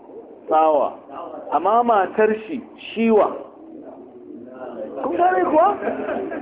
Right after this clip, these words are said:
Ha, ha. Amma akwai abin da muke kira colloquialism a yare. Ta haka yare ke murɗewa. Ashe asali ba ma sa bane.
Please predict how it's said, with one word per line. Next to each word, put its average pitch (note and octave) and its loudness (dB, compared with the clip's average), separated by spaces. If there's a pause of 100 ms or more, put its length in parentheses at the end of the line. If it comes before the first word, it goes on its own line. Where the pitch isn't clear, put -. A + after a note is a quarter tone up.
(500)
Ha, F#3 6 (280)
ha. D#3 4 (3500)
Amma C4 4
akwai C4+ 2
abin A#3+ 0
da A3+ 0
muke A3 -4
kira G#3 2 (180)
colloquialism G#3 2
a B2+ -2
yare. A#2 2 (1400)
Ta G#3 2
haka A#3 2
yare F#3 4
ke F3+ 2
murɗewa. C3 -4 (920)
Ashe F3+ -2
asali C4 2 (380)
ba D#3 2
ma E3 2
sa D3+ 2
bane. A#2+ -4